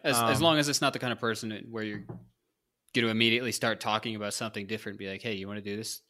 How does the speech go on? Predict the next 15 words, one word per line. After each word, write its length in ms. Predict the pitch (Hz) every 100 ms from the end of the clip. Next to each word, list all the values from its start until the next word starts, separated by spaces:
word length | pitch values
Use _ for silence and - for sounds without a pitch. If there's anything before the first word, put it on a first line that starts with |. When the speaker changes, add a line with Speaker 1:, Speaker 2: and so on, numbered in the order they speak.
| -
Speaker 1:
later?" 240 | 120 123
And 80 | 104
then 60 | 185
you 40 |
Speaker 2:
Yeah. 80 | 143
Speaker 1:
get 60 | 101
distracted, 500 | - 104 101 101 98
and 80 | 98
then 240 | 95 92
you 100 | 92
ruin 240 | 98 104 98
the 60 |
whole 140 | 98 95
thing. 200 | - - _ _ _ _ _ _ _ _ _ _ _ _ _ _ _ _ _ _ _ _ -
Speaker 2:
Exactly. 560 | 139 123 104 95 73